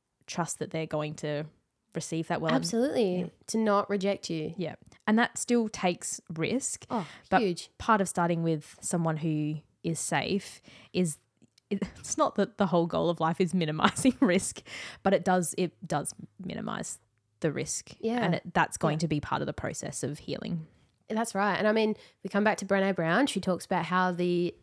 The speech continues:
Speaker 2: antidote to shame is empathy
Speaker 1: Mm-hmm.
Speaker 2: and someone responding with empathy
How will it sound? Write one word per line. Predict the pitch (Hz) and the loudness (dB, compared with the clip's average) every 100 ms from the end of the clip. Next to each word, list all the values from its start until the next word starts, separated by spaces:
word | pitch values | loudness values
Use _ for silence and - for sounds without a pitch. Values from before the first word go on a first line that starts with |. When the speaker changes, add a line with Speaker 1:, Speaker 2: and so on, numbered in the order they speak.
| - | 2
Speaker 2:
antidote | 196 226 233 196 185 - | 4 4 4 2 2 2
to | |
shame | 180 - 175 165 160 156 | -4 -2 0 0 0 -2
is | - | -4
empathy | 170 160 160 - 160 185 | -4 -6 -10 -12 -6 -4
Speaker 1:
Mm-hmm. | 165 - | -4 0
Speaker 2:
and | 185 | 0
someone | - 180 180 180 180 | 0 0 2 2 0
responding | 175 - - 175 175 170 165 170 175 _ _ _ _ _ | -2 -4 -2 0 2 2 0 -2 -6 _ _ _ _ _
with | 226 - | -2 0
empathy | 220 285 415 - 156 151 | 2 2 0 0 -2 -2